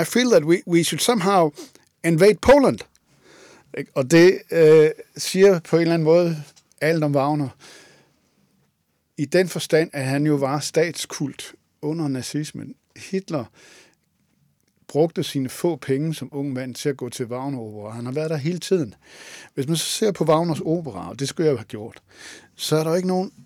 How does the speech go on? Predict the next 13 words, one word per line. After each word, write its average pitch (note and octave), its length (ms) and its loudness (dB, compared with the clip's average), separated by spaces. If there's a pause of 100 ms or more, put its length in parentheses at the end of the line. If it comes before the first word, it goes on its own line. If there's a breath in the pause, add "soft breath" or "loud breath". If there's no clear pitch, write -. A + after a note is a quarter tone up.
(120)
der - 180 -4
ender D#3+ 560 0 (200)
godt. - 420 -4 (320)
Det E3 200 -2
ender F3 180 2
med E3+ 220 0
undergang. E3+ 540 -4 (1500 loud breath)
Og C3+ 100 -6
der D3+ 80 4
er D#3+ 100 6
sådan E3+ 180 4
en F#3 100 0 (100)
underlig F3 520 2